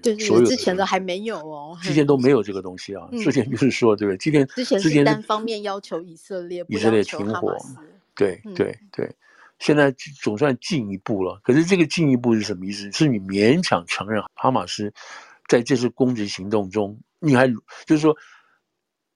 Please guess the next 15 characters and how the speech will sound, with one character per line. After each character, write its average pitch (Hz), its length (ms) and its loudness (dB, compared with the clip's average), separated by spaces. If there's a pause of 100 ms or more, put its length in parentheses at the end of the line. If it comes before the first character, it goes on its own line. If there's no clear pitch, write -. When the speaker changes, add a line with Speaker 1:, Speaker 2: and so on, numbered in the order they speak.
Speaker 2:
因 165 140 0
为 156 60 4
他 135 140 0
今 151 200 -4
天 147 240 0
是 110 440 -8
要 113 180 4
求 110 180 -6
哈 98 160 -6
马 87 140 -6
斯 98 200 -10
释 107 280 -4
放 95 180 -6
人 92 240 -10
质， 90 240 -14